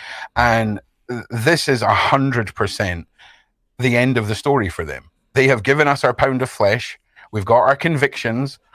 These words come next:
We've got our little D, we've got our little T V show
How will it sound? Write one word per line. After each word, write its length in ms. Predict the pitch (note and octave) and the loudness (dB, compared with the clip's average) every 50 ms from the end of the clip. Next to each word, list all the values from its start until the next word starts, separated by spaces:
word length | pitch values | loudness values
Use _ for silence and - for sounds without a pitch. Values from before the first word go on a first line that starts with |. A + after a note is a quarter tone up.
| - - | -12 -6
We've 140 | - G2+ F#2+ | -6 -4 0
got 160 | F#2+ A#2 A#2+ | 2 4 4
our 200 | B2+ - C3 D3 | 6 6 4 4
little 300 | D3 D#3+ E3+ - - E3+ | 2 0 0 0 0 -2
D, 240 | D#3 C#3 D#3+ E3 D#3+ C#3 | -4 -4 -8 -10 -6 -2
we've 160 | D#3 C3+ G#2+ | -2 -2 2
got 180 | - C3 C3 | 2 4 4
our 120 | - D3+ D#3+ | 4 4 2
little 320 | D#3+ F3 F#3 - F#3+ G3+ | 2 0 0 0 0 -2
T 320 | G3 - - G#3 G#3 G#3 G#3 | -2 -6 -8 -6 -4 -4 -4
V 260 | F#3 G3 F#3+ F#3 F3 | -4 -4 -4 -4 -4
show 520 | D3+ - - E3 D3+ D3 D3+ D#3+ D#3+ D3 | -6 -4 -2 0 0 2 2 0 -2 -2